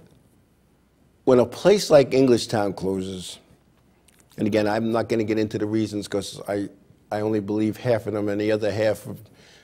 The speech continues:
were just to go against the first half, so it all balances out.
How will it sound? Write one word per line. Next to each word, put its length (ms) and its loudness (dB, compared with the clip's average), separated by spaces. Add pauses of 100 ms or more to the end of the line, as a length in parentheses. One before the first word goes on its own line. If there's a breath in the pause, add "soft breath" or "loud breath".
(100)
were 120 2
just 280 0
to 280 -4 (440 soft breath)
go 180 2
against 400 -2
the 40 -6
first 320 0
half, 400 -8 (380 soft breath)
so 180 -4
it 60 -2
all 100 2
balances 480 -6
out. 360 0